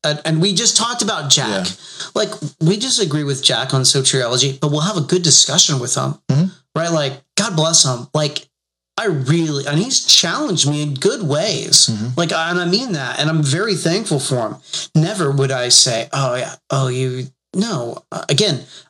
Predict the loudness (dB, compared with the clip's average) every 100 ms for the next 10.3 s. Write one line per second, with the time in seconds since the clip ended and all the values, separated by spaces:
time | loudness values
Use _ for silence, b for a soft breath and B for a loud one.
0 | -4 -2 0 0 2 2 2 0 0 0
1 | -2 -2 0 0 0 0 2 2 2 -2
2 | 0 0 2 -2 -2 -2 -4 2 2 4
3 | 0 -2 -4 B B -2 0 0 2 2
4 | 2 0 0 -2 -2 -2 0 0 0 0
5 | 2 2 2 2 2 2 0 2 2 0
6 | -2 -6 -12 _ -2 2 2 2 0 2
7 | 2 0 -2 -2 -2 2 0 0 -16 -20
8 | 0 6 6 4 -2 -12 _ -6 -4 -4
9 | -8 -14 _ _ -2 0 0 -2 0 0
10 | 0 0